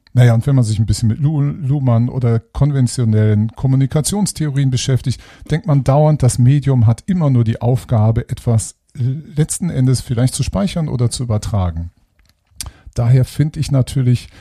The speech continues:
diese Untersuchung auch so spannend. Und was Sie ja auch gerade angedeutet haben, es wird, der Notizzettel,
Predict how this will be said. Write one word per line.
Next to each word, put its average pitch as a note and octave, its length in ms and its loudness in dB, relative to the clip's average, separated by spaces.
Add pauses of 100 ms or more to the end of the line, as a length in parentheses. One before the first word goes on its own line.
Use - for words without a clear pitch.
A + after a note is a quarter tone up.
(380)
diese A#2+ 200 0
Untersuchung C3+ 760 2
auch - 220 -4
so - 180 -4
spannend. C#3 840 -2 (840)
Und B2 100 -2
was D3 120 2
Sie D#3 80 2
ja C#3 100 2
auch C3+ 140 -4
gerade C3 320 2
angedeutet C#3+ 760 2
haben, A#2+ 420 2 (120)
es A2+ 400 -4
wird, - 680 -2 (420)
der A2+ 80 0
Notizzettel, D3+ 1120 -2